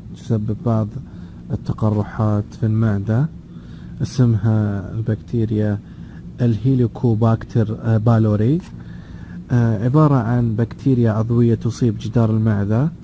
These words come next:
وتسبب أكثر من ثمانين بالمئة من قرح المعدة، وتسعين بالمئة تقريبًا، آه، من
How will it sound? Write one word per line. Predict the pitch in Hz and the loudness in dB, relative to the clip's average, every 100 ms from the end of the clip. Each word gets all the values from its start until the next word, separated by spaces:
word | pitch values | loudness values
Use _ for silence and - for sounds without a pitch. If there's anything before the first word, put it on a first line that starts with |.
| - - - - | -16 -16 -16 -8
وتسبب | 117 - - 113 113 110 | -6 -2 2 4 2 2
أكثر | 120 - 113 | -4 0 0
من | 110 104 | 0 0
ثمانين | 113 117 123 117 | 0 2 2 2
بالمئة | 110 110 113 110 | 0 0 0 -2
من | 107 110 110 | -2 -2 -4
قرح | 117 117 - | -2 -4 -2
المعدة، | 113 110 113 104 113 147 - - - - - - - - - | 0 2 0 0 0 -2 -4 -12 -16 -16 -16 -16 -16 -14 -6
وتسعين | 131 139 - 143 101 139 139 127 | 2 2 4 0 4 4 4 4
بالمئة | 120 123 127 113 | 2 4 4 4
تقريبًا، | 120 120 120 117 120 110 - - - - - - - | 2 2 2 4 2 2 -4 -14 -16 -14 -14 -14 -6
آه، | 107 101 | -2 0
من | 107 117 | 0 -2